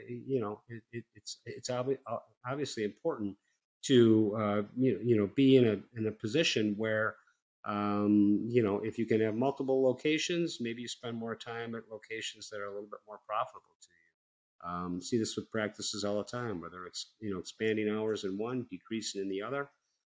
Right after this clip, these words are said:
Um, maybe they started out in one section of town and, and, and morphed over to two or three other sections. And, uh, you know, that's where you wanna spend your time. You wanna spend your time in the most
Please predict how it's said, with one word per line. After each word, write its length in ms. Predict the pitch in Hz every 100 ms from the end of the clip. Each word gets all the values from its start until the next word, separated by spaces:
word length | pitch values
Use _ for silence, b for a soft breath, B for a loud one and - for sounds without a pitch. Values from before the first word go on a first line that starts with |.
| _ 92
Um, 260 | 95 95
maybe 160 | 101 107
they 100 | 110
started 380 | 104 110 110 107
out 140 | 107
in 80 | 104
one 100 | 113
section 380 | - 117 - 131
of 120 | 120
town 360 | 131 127 127 117
and, 340 | 101 98 95 98
and, 280 | 98 95 92 _
and 220 | 92 104
morphed 260 | 113 113 -
over 240 | 107 113
to 120 | 104 -
two 140 | 117
or 60 | 110
three 240 | - 101
other 160 | 107 123
sections. 680 | - 139 - 139 135 131 - 113
And, 160 | 113 110 _ _ _ _ _ -
uh, 320 | 113 113 110
you 140 | 110 131
know, 100 | 117
that's 280 | 123 131 -
where 100 | 131
you 100 | 131
wanna 160 | 131
spend 220 | 131 139
your 100 | 127
time. 280 | 127 151 123
You 100 | 85
wanna 160 | 92 101
spend 220 | - 104
your 100 | 104
time 300 | 104 98 104
in 60 | 104
the 60 |
most 220 | 101 101